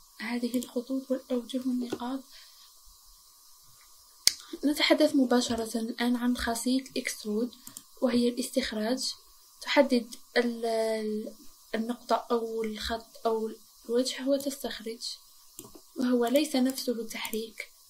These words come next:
لأن التحريك يحرك الشكل نفسه، لكن الاستخراج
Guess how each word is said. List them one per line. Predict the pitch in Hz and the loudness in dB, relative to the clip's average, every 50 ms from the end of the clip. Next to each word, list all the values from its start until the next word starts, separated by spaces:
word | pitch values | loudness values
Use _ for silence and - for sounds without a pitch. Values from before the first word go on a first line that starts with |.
| - - - | -12 -10 -2
لأن | - 269 277 269 | 2 4 4 6
التحريك | 262 262 - 226 - 240 247 262 254 262 | 4 4 0 -2 0 0 0 0 0 -2
يحرك | 240 - 247 233 226 220 220 | -2 -2 -4 -4 -4 -6 -6
الشكل | - - - 269 262 254 254 240 | -6 -2 -2 -2 -2 -2 -4 -4
نفسه، | 233 214 220 - 220 233 247 - - - - - - - - - - | -4 -6 -6 -8 -8 -8 -8 -12 -18 -20 -20 -20 -16 -16 -16 -2 2
لكن | 254 269 269 262 233 214 208 208 - - - - - - - - - - - - - - - - | 2 2 2 2 0 -2 -2 -2 -6 -14 -20 -20 -20 -20 -20 -20 -20 -20 -20 -20 -20 -10 -8 -8
الاستخراج | - - - 254 - - 285 269 - 247 240 233 240 247 | -6 -4 -6 -6 -4 -2 -4 -2 -2 -4 -4 -4 -4 -6